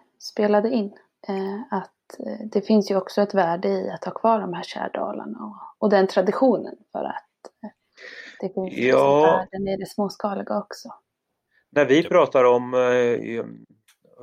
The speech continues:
Speaker 2: om det här med, eh, den kärbränning som äger rum på Gotland idag,
Speaker 1: Mm.
Speaker 2: som är en ideell verksamhet och som görs för att det är kul och som,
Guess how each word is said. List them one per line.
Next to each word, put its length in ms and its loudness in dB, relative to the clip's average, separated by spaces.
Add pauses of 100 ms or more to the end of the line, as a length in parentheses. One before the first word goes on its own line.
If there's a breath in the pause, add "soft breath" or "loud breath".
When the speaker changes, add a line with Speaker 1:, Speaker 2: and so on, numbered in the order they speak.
(140)
Speaker 2:
om 180 -16
det 80 -2
här 100 0
med, 280 -6
eh, 200 0 (300)
den 200 2
kärbränning 480 2
som 140 -6
äger 160 -2
rum 140 -6
på 60 -8
Gotland 400 -6
idag, 480 0 (440)
Speaker 1:
Mm. 160 2
Speaker 2:
som 140 0
är 180 4
en 120 4
ideell 440 2
verksamhet 880 -4
och 100 -12
som 180 -4
görs 420 4
för 80 0
att 120 -4
det 80 -12
är 60 -16 (120)
kul 360 -6 (500)
och 140 -4
som, 340 0